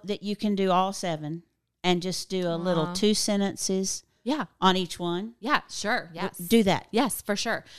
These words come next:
Speaker 2: So, um, so thank you for unpacking all the stages, but the invitation that they offer us, or the journey of Seeking the Sacred, is waking up to the speed at which we are operating at, um,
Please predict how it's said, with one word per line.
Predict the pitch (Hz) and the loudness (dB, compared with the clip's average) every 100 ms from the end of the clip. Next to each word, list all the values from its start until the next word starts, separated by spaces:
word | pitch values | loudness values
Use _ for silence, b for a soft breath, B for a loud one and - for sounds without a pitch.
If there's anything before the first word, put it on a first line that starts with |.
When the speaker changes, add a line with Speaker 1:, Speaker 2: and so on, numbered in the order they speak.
| B | B
Speaker 2:
So, | - - 226 220 214 214 - | -12 -4 -4 -4 -8 -10 -10
um, | 196 190 190 190 190 _ | -12 -12 -14 -16 -18 _
so | - 196 | -10 -6
thank | 190 196 | -6 -6
you | 208 | -6
for | 202 196 190 185 - | -2 0 0 -2 -2
unpacking | 175 190 170 - 185 | -2 0 -4 -4 -4
all | 175 | -2
the | 190 | -4
stages, | - 170 160 156 160 | -4 -4 -2 -4 -2
but | 180 170 | -6 -4
the | 175 | -2
invitation | 202 208 - 196 - 175 | -2 -2 -4 -4 -2 -2
that | 165 160 | -4 -2
they | 165 - | -4 -2
offer | 160 - 135 | -4 -4 -6
us, | 147 147 147 - | -2 -2 -2 -4
or | - | -6
the | 165 | -6
journey | 165 - 170 180 156 | -4 -4 -2 -2 -2
of | 151 | -4
Seeking | - 151 156 | -4 -4 -4
the | 151 | -6
Sacred, | - 147 - 147 156 B B B - | -4 -6 -4 -6 -6 B B B -4
is | 180 | -2
waking | 175 185 196 190 | 0 0 0 0
up | 165 - | 0 -2
to | 165 | -4
the | 160 | -2
speed | - - 180 190 | -4 -2 0 2
at | 185 | 2
which | 165 - - | 0 -2 -4
we | 165 | -4
are | 160 | 0
operating | - 156 170 147 147 147 151 151 - | -2 -2 -4 -4 -2 -2 -4 -4 -6
at, | 143 139 143 - - - | -4 -2 -4 -4 -8 -6
um, | 165 151 147 156 | -4 -4 -4 -6